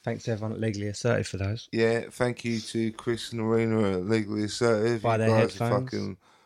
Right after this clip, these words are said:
Speaker 2: amazing.
Speaker 1: Their headphones are so good, someone stole
Speaker 2: Yeah,
Speaker 1: mine.
Speaker 2: they are, they are amazing.
Speaker 1: Someone stole mine.
Speaker 2: But, um, yeah, just the opportunity to say thank you to everyone.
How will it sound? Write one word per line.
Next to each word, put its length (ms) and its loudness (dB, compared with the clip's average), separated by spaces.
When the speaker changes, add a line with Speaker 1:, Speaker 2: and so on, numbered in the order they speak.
Speaker 2:
amazing. 680 0
Speaker 1:
Their 120 2
headphones 360 2
are 40 -8
so 200 2
good, 180 0
someone 260 -4
stole 260 2
Speaker 2:
Yeah, 60 0
Speaker 1:
mine. 180 2
Speaker 2:
they 60 0
are, 200 -2
they 80 -2
are 220 -4
amazing. 480 -8
Speaker 1:
Someone 260 -6
stole 260 -2
mine. 260 -6
Speaker 2:
But, 300 8
um, 500 6
yeah, 160 8
just 260 -2
the 80 4
opportunity 380 2
to 60 -4
say 160 2
thank 360 0
you 160 -2
to 200 0
everyone. 640 -2